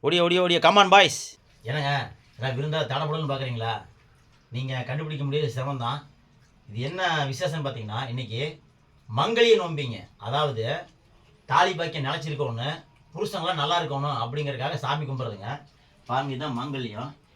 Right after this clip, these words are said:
இதை வச்சு அஞ்சு வகையான காய் படைச்சு சாமி கும்பிட்றது. பூசணிக்காய், வாழைக்காய், அவரைக்காய்,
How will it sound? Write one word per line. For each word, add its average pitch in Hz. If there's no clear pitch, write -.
இதை 139
வச்சு 143
அஞ்சு 160
வகையான 151
காய் 147
படைச்சு 143
சாமி 156
கும்பிட்றது. 123
பூசணிக்காய், 147
வாழைக்காய், 151
அவரைக்காய், 156